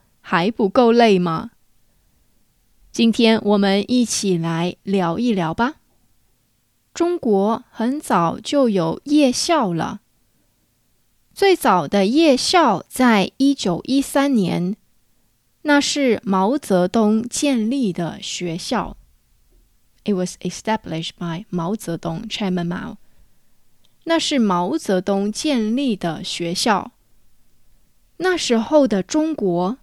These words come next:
很多人都是文盲。文盲也就是一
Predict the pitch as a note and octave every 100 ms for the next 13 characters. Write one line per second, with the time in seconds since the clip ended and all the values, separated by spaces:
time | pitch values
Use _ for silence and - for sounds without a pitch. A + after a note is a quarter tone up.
0 | - - - A#3+ G3+ F#3+ E4+ F4+ A#3+ F#3+
1 | A#3 - D#4+ E4 - E4 C#4 G#3 - G3
2 | F#3+ A#3+ D#4 F3+ F3 A#3+ - _ _ _
3 | _ _ _ _ _ _ _ _ - A3+
4 | A3+ E4+ F#4+ D4+ F3+ A3+ D4+ _ - A3
5 | G#3 C#4+ C4 - C4 A3+ - _ E4 E4